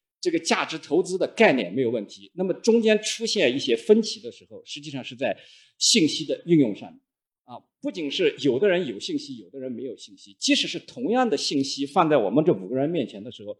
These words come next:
我们拿来推断未来，也可能推断出来的是完全不一样的数字。所以分子、分母都存在着我们怎么样利用这个信息来进行适当的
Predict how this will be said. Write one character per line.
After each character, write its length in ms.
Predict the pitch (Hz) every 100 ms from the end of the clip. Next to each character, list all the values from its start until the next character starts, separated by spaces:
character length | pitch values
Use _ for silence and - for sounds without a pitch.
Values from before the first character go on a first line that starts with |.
| _
我 100 | 131
们 140 | 156 151
拿 160 | 139
来 120 | 147 160
推 240 | - 185
断 220 | 170 131
未 140 | 156 104
来， 260 | 90 127 _ _
也 100 | 160
可 100 | 165
能 100 | 131 139
推 120 | 147
断 140 | 120
出 100 | -
来 120 | 107
的 80 | 113
是 100 | 113
完 160 | 110 135
全 100 | 131
不 140 | 175
一 60 | 165
样 160 | 160
的 40 | 98
数 220 | - 98
字。 180 | - _ _ _ _
所 120 | - 202
以 140 | 175 - _
分 220 | 220 240 233
子、 360 | - 92 - _ _ -
分 140 | 226
母 380 | 214 107 92 -
都 160 | 208 226
存 220 | - 139
在 100 | 139
着 140 | 123
我 120 | 110
们 140 | 117 175
怎 100 | 104
么 80 | 131
样 220 | 143 -
利 60 | 160
用 160 | 139
这 80 | 123
个 60 | 117
信 280 | - 143
息 340 | 135 - 147 -
来 200 | 113 120 -
进 140 | 135
行 240 | - 123 131 _
适 180 | - 190
当 220 | 165 120
的 180 | 101